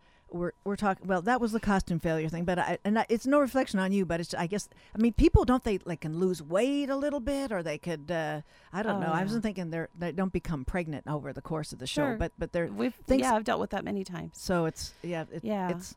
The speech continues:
Speaker 1: something's gonna happen.
Speaker 2: Yeah,
Speaker 1: Yeah.
Speaker 2: yeah. Also,
Speaker 1: Or if they're
Speaker 2: uh,
Speaker 1: hurriedly putting their costume on, you know, for
Speaker 2: Oh,
Speaker 1: the next
Speaker 2: yeah.
Speaker 1: scene, and that's, that's
Speaker 2: Yeah.
Speaker 1: where the failure might be.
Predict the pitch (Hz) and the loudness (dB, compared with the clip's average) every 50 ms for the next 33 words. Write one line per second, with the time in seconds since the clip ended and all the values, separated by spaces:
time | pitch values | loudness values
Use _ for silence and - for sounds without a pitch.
0 | _ - - - 214 233 - 160 - 156 147 139 143 147 151 170 - - - - | _ -8 -2 -2 -2 -2 -2 -8 -6 -6 -4 -4 -4 -4 -6 -6 -8 -6 -6 -4
1 | 220 208 202 196 190 185 185 185 185 190 208 _ _ _ - - 208 196 196 196 | -2 -2 -2 -2 -2 -4 -4 -6 -8 -10 -14 _ _ _ -8 -6 -4 -4 -4 -6
2 | - - - 220 226 220 - - 240 208 202 208 180 170 233 214 196 165 175 226 | -6 -2 0 0 0 0 0 0 4 6 6 6 6 6 6 6 6 4 4 6
3 | 247 254 269 254 208 208 214 208 202 - - 240 226 233 226 214 214 214 220 - | 8 6 6 4 2 0 0 0 10 10 10 10 10 4 0 0 -2 -4 -4 -6
4 | - - 196 226 302 359 - - - 165 160 147 135 131 139 107 _ _ _ - | -6 -6 -4 -4 -4 -4 -4 -4 -4 -4 -2 -4 -4 -6 -8 -12 _ _ _ -18
5 | 165 156 147 147 165 - - - 262 285 277 269 269 269 262 254 226 202 247 269 | -18 -16 -16 -16 -18 -4 0 2 4 6 6 6 4 4 4 2 2 2 2 2
6 | 247 185 160 139 147 147 156 147 - 233 226 220 214 208 196 202 196 196 190 185 | 2 0 0 -4 -6 -6 -6 -6 -6 -4 -4 -2 0 0 0 0 0 -2 0 0
7 | 180 175 165 156 - 165 165 160 147 139 135 123 117 - - 147 135 120 - | 0 0 0 -2 -2 -2 -2 -2 -4 -4 -6 -6 -8 -8 -10 -10 -8 -8 -10